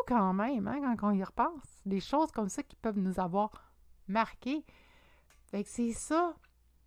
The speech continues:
J'ai tellement été timide tout au long de mon enfance, tout au long de mon adolescence,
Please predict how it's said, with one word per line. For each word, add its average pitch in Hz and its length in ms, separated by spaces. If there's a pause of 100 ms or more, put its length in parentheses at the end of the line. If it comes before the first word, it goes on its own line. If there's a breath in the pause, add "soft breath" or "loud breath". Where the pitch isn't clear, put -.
(440 soft breath)
J'ai 208 180
tellement 311 460
été 285 560 (320)
timide 302 640 (200)
tout 262 300
au 262 160
long 269 200
de 269 60
mon 208 200
enfance, 254 640
tout 269 220
au 247 80
long 240 140
de 220 60
mon 190 160
adolescence, 185 1000